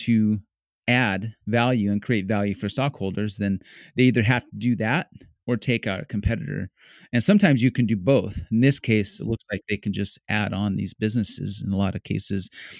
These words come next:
add a lot of feet on the street in terms of salespeople and bandwidth. So in these cases, they get a lot of synergies without having to have any closures. And that's probably what they were looking for.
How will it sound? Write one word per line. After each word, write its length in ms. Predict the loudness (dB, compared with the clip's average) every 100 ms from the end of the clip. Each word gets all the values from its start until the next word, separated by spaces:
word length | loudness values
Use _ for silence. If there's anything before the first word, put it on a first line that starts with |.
| -6
add 300 | 0 0 -2 -8 -6
a 100 | -2
lot 220 | -2 -2
of 120 | -6 _ 0
feet 140 | 4
on 160 | 4 2
the 80 | 0
street 320 | 0 0 0
in 80 | 0
terms 200 | 0 -2
of 120 | -2
salespeople 680 | -2 -2 -2 -2 0 0 2
and 140 | 2
bandwidth. 480 | 2 2 0 -2 -6 -20 -20 _ -8
So 220 | -2 -2 -4 -20 0
in 80 | 6
these 160 | 6 6
cases, 500 | 2 2 2 -6 -2
they 160 | -2
get 220 | 0 0
a 40 | 0
lot 260 | 2 2
of 160 | 0 -2 _
synergies 560 | 4 6 8 6 4 2
without 320 | 0 -2 -2
having 260 | -2 0 -2
to 60 |
have 200 | -2 -2
any 160 | -2 -2
closures. 500 | -2 -4 -4 -10 -10 _ -20 -6 4
And 100 | 4
that's 80 | 4
probably 300 | 2 2 2
what 140 | 2
they 100 | 2
were 80 | 2
looking 280 | 2 0 -2
for. 280 | -2 -2